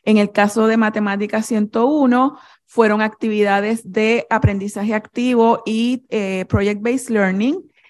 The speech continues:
En el caso de precálculo, también activi-, eh, aprendizaje activo y project-based learning. Y ahí tienen, ¿verdad?, una idea.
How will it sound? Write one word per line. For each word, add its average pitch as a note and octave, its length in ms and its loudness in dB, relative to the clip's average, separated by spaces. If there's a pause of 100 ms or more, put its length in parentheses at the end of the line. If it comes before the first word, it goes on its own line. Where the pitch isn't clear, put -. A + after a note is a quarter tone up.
(180)
En A3 160 2
el G3+ 160 -2
caso G3+ 380 0
de G#3+ 160 -2
precálculo, A#3 960 0
también G#3+ 760 -2
activi-, G3+ 520 -6
eh, F#3 220 -4
aprendizaje G3 580 -4
activo A#3+ 720 0
y G#3+ 120 -2
project-based G3+ 640 -4
learning. C4+ 440 2
Y G3+ 40 -2
ahí F#3+ 140 -4
tienen, G3+ 300 -4
¿verdad?, G#3+ 340 -4
una G#3 140 -4
idea. G#3 440 -2